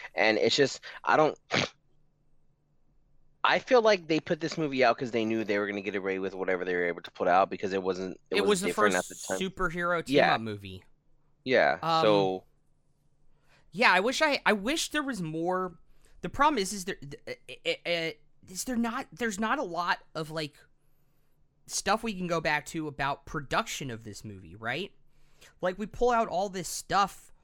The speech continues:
Speaker 2: all the time, although, interesting enough, the first script for an Avengers movie was actually written in two thousand and three. Um,
Speaker 1: Which is before Disney bought it out. Way before, right?
Speaker 2: Yeah. Um,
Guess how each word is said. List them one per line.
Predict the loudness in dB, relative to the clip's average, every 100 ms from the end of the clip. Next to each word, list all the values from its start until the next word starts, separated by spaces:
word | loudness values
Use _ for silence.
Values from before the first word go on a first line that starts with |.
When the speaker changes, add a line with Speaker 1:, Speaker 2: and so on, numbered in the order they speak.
| _ _ _ -2
Speaker 2:
all | 0
the | 0 -2
time, | 0 0 0
although, | -2 -2 0
interesting | -2 -4 -4 -2
enough, | 0 -2
the | -6
first | -10 -10
script | -8 -8
for | -8 -10
an | -10
Avengers | -12 -12 -12
movie | -12 -12
was | -14
actually | -12 -12 -14
written | -14
in | -14
two | -14 -10
thousand | -10 -10 -14
and | -16
three. | -16 -14 -14 _ -20 -20 -20 -20 -20 -20 -20 -20 -20 -20 -20 -20 -20 -20 -20 -20 -20 _ _ _ -20 -18 -18 -20 -20 -18 -18 -20 -20 -20 -18 -2
Um, | 2 2 2
Speaker 1:
Which | 2
is | 0 -2 -10 0
before | 0 4 2
Disney | 2 -2 -2
bought | -2 -2
it | -2
out. | -2 -2 -4 -12 -20 -20 _ -10
Way | 2 2 2
before, | -2 -6 -6 -8
right? | -8 -6 -6 -12 _ _ _ _ _
Speaker 2:
Yeah. | -16 -8 -4 -2 0 0 0 -2 -8 _ _ _ _ -20 -20 _ -20 -20 _ _ -20 _ _ _ _ _ _ _ _ _ -20 _ _ 4
Um, | 4 4 2 -2 -8